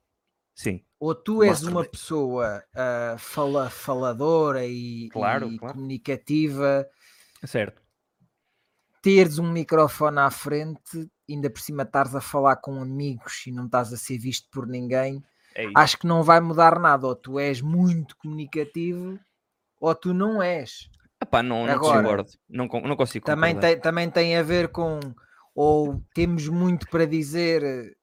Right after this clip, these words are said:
Speaker 2: eh, ou gostamos muito de dizer muita coisa sobre determinado tema,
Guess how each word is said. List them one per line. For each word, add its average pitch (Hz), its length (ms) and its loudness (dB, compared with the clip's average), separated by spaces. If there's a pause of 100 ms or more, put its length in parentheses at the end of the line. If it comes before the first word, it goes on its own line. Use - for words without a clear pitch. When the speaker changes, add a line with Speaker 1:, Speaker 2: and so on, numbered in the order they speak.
(120)
Speaker 2:
eh, 120 240 -10
ou 120 460 -8
gostamos 147 560 -6
muito 165 480 -2
de 131 80 -14
dizer 147 340 -2
muita 151 340 -4
coisa 143 380 -2
sobre 139 380 -6
determinado 143 640 -2 (100)
tema, 131 480 -4